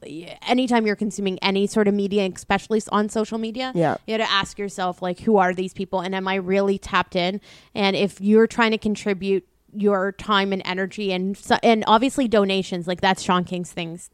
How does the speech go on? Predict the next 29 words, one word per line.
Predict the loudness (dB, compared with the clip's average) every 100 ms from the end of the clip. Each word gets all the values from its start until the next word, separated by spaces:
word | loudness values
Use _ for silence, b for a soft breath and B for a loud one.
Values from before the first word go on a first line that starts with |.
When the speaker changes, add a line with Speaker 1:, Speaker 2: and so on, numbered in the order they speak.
| -2
Speaker 1:
donations. | 0 0 -4 -8 -12 -14 -20 b b b
Think | -2
about, | 2 2 2
like, | 0 0
look | 2 6 6
at | 4 2
who | 4
you're | 4 2
giving | 0 -2
the | -2
money | -4 -4 -6
to, | -6 -4
who's | 0 0
funding | 4 4 4 0
the | -2
G-, | -6 -2
GoFundMe. | 6 6 6 0 -2 -4 -4
Like, | -4 -6
he's, | -4 -4 -4 -12 b b b
he | 0 2
ru-, | 4 4
he | 4 0
ran | 2 0 0
so | 2 4
many | 4 0 -2
of | -4
these | -6
donation | -4 -4 -4 -6 -8 -10
sites, | -6 -6 -6 -12